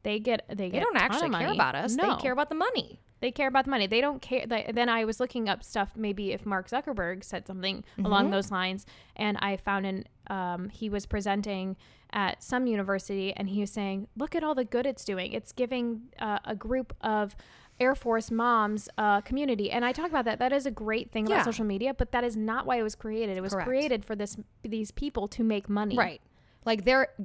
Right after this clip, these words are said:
Speaker 2: we as a society have found pockets of creativity and positivity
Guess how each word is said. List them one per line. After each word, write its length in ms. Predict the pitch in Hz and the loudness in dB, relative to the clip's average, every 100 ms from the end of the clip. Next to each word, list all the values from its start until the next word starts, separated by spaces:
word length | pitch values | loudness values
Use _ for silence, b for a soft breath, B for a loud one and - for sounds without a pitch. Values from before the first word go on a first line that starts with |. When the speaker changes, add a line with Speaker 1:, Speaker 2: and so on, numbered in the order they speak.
| - 175 | -8 2
Speaker 2:
we 400 | 214 247 277 - - | 4 4 2 -2 -2
as 340 | 196 185 160 - | 0 0 -2 -6
a 40 | |
society 360 | 175 - 190 180 | -8 -6 -6 -6
have 100 | 147 | -8
found 420 | - 185 190 175 - | -6 -4 -4 -6 -4
pockets 440 | 160 175 185 - | -2 -2 -2 -4
of 300 | 160 151 - _ b b b b b - | -6 -8 -18 _ b b b b b -2
creativity 520 | 262 226 202 190 185 | 2 4 2 -2 -2
and 100 | 170 | 0
positivity 840 | 185 180 180 170 165 156 156 156 | 2 2 0 -2 -2 -2 -4 -6